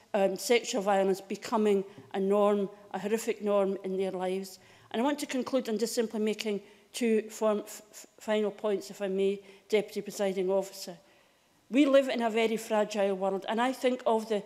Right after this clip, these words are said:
things that the new President Trump has said, the one that has scared me most is his comments that he would want to reduce the amount of funding that they would give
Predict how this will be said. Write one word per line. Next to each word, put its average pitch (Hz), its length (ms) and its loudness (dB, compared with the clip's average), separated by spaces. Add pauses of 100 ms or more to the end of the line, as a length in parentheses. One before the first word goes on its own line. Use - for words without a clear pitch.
(220)
things 285 460 4
that 214 120 -2
the 208 80 0
new 247 200 2
President 226 500 -2
Trump 226 320 -6
has 214 120 -4
said, 190 420 -4 (360)
the 202 80 -2
one 262 220 4
that 277 100 0
has 240 160 -2
scared 240 400 2
me 214 140 4
most 196 500 2 (320)
is 202 160 -6
his 247 240 2
comments 233 580 2
that 226 100 -4
he 220 180 -6
would 196 180 -4
want 220 380 0 (240)
to 220 160 4
reduce 220 640 0 (240)
the 208 80 0
amount 226 320 4
of 214 80 -4
funding 214 520 0
that 185 160 -4
they 214 140 0
would 202 220 -4
give 196 260 -2